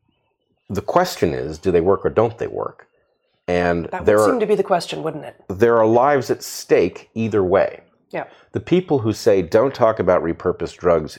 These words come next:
Speaker 1: you'll kill people," are not protecting people. What they are doing is they are immunizing themselves from the accusation that something that they said will result in death. Now, if you argued against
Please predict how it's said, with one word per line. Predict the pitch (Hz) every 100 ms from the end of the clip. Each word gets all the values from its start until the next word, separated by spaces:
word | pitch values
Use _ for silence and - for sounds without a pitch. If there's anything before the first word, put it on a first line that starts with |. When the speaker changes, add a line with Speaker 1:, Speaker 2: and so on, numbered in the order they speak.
| -
Speaker 1:
you'll | 85 87 80
kill | - 143 143
people," | - 78 - - - _ _
are | 95
not | 95 87 156 156 - _ _ - -
protecting | 104 - 170 - -
people. | - - - - - - - -
What | 98 107
they | 107
are | 98
doing | 85 151 135 85 101 _ -
is | 95 95
they | 95 92
are | 87 - - - _
immunizing | 139 151 143 110 104 104 95
themselves | 87 - - 117 82 80 -
from | - 87
the | 87
accusation | 85 - 82 85 80 - 80
that | 76
something | - 110 110 101
that | 90 - 80
they | 92 120
said | 117 - 139 95 64 - _ _ _ -
will | 80
result | 82 73 73 69
in | 69 69
death. | 64 - -
Now, | 87
if | 78
you | 156 151 104 - - - _ _ _ _ _ _ _ -
argued | 101 107 95 87
against | 76 92 101 -